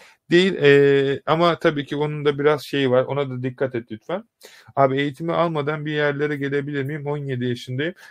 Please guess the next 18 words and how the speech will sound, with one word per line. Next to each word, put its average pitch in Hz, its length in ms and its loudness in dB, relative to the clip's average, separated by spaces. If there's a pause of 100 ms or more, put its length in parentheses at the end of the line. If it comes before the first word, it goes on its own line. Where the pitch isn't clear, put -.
(120)
Mustafa, 190 340 0
gelebilirsin. 170 680 0
Burada 165 260 2
aldığın 156 340 2
şey 165 240 -4
senin 170 360 -6
on 170 260 0
beş 156 220 -2
yıllık 170 320 -2
benim 156 200 -2
hayat 147 300 -2
tecrübem. 113 460 -4 (360)
Ee, 113 360 -2
on 151 220 0
beş 151 200 -4
yıl 151 80 -6
satın 123 280 -6
alıyorsun. 104 460 -8